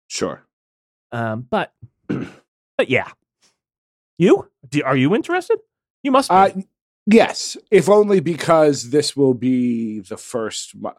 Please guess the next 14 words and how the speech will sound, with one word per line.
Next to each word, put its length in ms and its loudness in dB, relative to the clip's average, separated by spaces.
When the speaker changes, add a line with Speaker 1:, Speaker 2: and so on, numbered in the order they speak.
Speaker 1:
I 80 -4
had 260 -2
very 340 0
little 240 -2
interest 460 -6
in 80 -12
Spider-Man, 920 -6
um, 680 -4
whatever, 440 -4
whatever, 360 -4
Home. 480 -8
No 120 -2
Way 160 0
Home? 320 -6